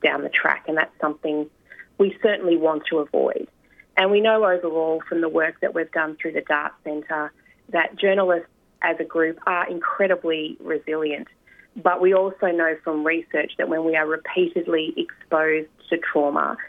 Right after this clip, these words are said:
that can slowly chip away at our resilience and, and leave us a little bit more vulnerable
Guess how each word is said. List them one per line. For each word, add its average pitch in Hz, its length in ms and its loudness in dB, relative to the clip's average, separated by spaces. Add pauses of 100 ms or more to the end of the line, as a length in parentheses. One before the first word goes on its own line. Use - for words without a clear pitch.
(280)
that 262 200 0
can 254 180 2 (160)
slowly 208 540 2
chip 196 160 -4
away 170 540 0
at 151 200 0
our 143 440 -2 (320)
resilience 156 720 0
and, 165 180 0
and 170 220 2
leave 175 200 4
us 170 160 -2
a 165 60 -2
little 165 260 0
bit 170 160 -2
more 160 240 0
vulnerable 160 680 -2